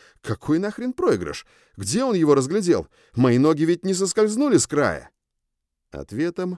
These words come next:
мне стало виноватое бормотание белой совы с другой половины площадки. «Извини, Киро, я тут немного оступилась». Оказывается, пока я отбивал шквальный урон,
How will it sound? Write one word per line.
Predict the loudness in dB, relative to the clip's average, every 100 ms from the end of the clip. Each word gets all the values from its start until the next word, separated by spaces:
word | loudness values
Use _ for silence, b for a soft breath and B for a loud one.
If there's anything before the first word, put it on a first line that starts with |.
| -12 -8
мне | -4 -2 -4
стало | -4 -4 -2
виноватое | -2 0 0 0 -2 -4
бормотание | -4 -4 -4 -4 -4 -6 -4
белой | -2 -2 -4
совы | -6 -4 -6
с | -4
другой | -6 0 -2
половины | 0 -4 -6 -8 -10
площадки. | -14 -14 -16 -18 _ -20 _ _ _ _ _ _ _ _ _
«Извини, | -6 -2 -2 -2
Киро, | 0 0 0 -6 _ _ _ _
я | -10 -6 -6
тут | -6 -4
немного | -2 -2 -2 -4
оступилась». | -6 -8 -12 -12 -12 -14 -20 _ _ _ _ _ _ _ -12
Оказывается, | -10 -6 -6 -2 0 0 0 -2
пока | -2 -2 -4
я | -4 -2
отбивал | -4 -4 -4 -2 -4
шквальный | -6 -4 -2 -2 -4
урон, | -4 -2 -2 -4